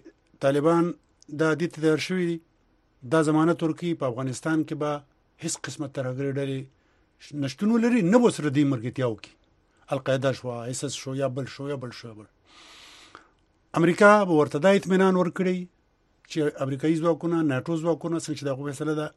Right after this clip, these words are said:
دوی به په یو خاص میعاد کې د افغانستان نه وځي. دا به سره دوی په شرایطو کې رضا شوي یا رضا کېږي. دوه مهمې نقطې چې کومې دي، هغه دي د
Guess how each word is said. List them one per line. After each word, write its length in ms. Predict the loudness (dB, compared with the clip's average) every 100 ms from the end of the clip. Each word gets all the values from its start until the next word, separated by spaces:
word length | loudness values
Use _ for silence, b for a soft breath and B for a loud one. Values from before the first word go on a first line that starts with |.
| -4
دوی 100 | -2 0
به 100 | -2 -2
په 80 |
یو 100 | -4 -4 -6
خاص 280 | -4 -4 -2 -2
میعاد 200 | 0 -2
کې 80 | -4
د 60 | -4 -2
افغانستان 440 | -4 -6 -6 -6
نه 20 | -6
وځي. 180 | -8 -14 -16 _ _ _ _ _ _ 2
دا 40 | 4 4
به 100 | 0 -6
سره 100 | -4 -4
دوی 80 | -4
په 100 | -4
شرایطو 240 | -4 -4
کې 100 | -4 -6 -2
رضا 120 | -4 -4
شوي 180 | -4 -2 -2
یا 80 | -2
رضا 140 | -4 -6
کېږي. 280 | -8 -10 -14 B B B B B B B -10 2
دوه 120 | 6 8
مهمې 280 | 6 6 4
نقطې 220 | 4 2 -2
چې 60 | -2 -6
کومې 180 | -6 -6
دي، 80 | -10 _ _ _ _ _ _ _ _ _ _ _ _ _ 4
هغه 140 | 4 4
دي 100 | 2 0 _ _ _ _ _
د 40 | _